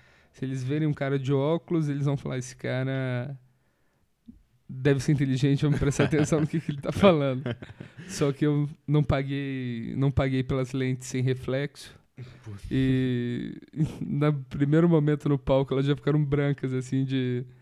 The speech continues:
Speaker 1: de <laughs>
Speaker 2: Isso eu sofro disso, cara.
Speaker 1: É,
Speaker 2: É,
Speaker 1: cara.
Speaker 2: eu uso óculos no palco porque sen-, porque <laughs> senão não enxergo a galera <laughs> mesmo.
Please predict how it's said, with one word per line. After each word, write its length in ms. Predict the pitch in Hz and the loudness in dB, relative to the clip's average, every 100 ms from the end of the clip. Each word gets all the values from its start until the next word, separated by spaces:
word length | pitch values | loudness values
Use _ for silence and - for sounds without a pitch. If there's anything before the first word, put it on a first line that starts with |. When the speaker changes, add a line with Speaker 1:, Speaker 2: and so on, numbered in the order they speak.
| _ _ - _ - | _ _ -20 _ -14
Speaker 1:
de 420 | 135 143 135 - | -4 0 0 0
<laughs> 1300 | 156 - - - - - - - - - - - - | -2 -4 -10 -14 -12 -10 -10 -10 -12 -10 -10 -10 -8
Speaker 2:
Isso 260 | 87 - 95 | -10 -8 -8
eu 80 | |
sofro 400 | 90 - 87 - | -8 -8 -8 -10
disso, 260 | 71 - - | -16 -16 -20
cara. 240 | - - - _ - | -20 -20 -20 _ -20
Speaker 1:
É, 260 | - 62 - | -20 -20 -14
Speaker 2:
É, 260 | 82 78 76 | -10 -8 -8
Speaker 1:
cara. 180 | - - | -10 -6
Speaker 2:
eu 160 | 95 | -4
uso 320 | 101 127 131 87 | -2 -4 -4 -4
óculos 420 | 98 123 87 82 | -4 -6 -12 -14
no 100 | 82 | -14
palco 340 | - 85 92 - | -10 -8 -8 -12
porque 180 | 107 95 | -14 -12
sen-, 180 | 92 - - | -16 -16 -14
porque 180 | 73 - | -14 -8
<laughs> 40 | - | -6
senão 260 | 113 92 | -6 -8
não 100 | 98 | -8
enxergo 440 | 104 113 104 104 110 | -8 -6 -6 -2 2
a 20 | |
galera 340 | 165 101 214 214 | 2 6 6 6
<laughs> 60 | 202 | 4
mesmo. 380 | 139 185 120 | 4 2 4